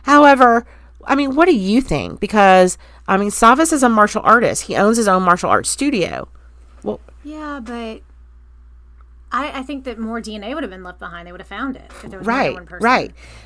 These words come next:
Speaker 2: And if, I mean, maybe he was just trying to reason with the guy.
Speaker 1: Right.
Speaker 2: Because if they were friends, then maybe he was like, "Okay, listen, I'll do whatever you need me to
Speaker 1: Right.
Speaker 2: do." And he was trying to, like, rationalize with him on, on his level and not,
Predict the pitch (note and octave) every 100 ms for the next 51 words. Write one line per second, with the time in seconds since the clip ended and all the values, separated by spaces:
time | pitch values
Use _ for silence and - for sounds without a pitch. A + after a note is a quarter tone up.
0 | - C4+ D4+ A#3+ A3 A3 - B3 A#3 A3+
1 | G#3 - - - - - - - - A3
2 | A3 A#3+ C4 C4 A#3 A3 - A3+ F#3 F3
3 | F3+ - - - - - - - G#3 F#3
4 | A#3 A#3+ C#4+ C4+ C#4 C#4 C#4+ D4+ E4 D#4+
5 | - G3+ E3+ A#3+ G#3+ - A3 - G#3 F#3+
6 | F#3+ E3 - - - A#3+ A#3 E3 F#3+ A3
7 | - - - - - A#3+ A3 A3 A3+ G3+
8 | G3+ F#3 - B3+ A#3 C4+ B3 F#3 F3+ G3
9 | A3+ G#3 F#3 F#3 C#4 D4 A#3+ A3 C4+ B3
10 | G#3+ - A#3+ A#3+ A3 F#3+ F#3 - - A#3+
11 | G#3 A3 A#3+ B3 G#3+ F#3 F#3 F#3 F#3+ G3
12 | F#3 F3 F3 F3 - F#3+ F#3 F3 F3+ A3+
13 | - G3 A#3 A3 G3 F#3 F#3 F#3 F3+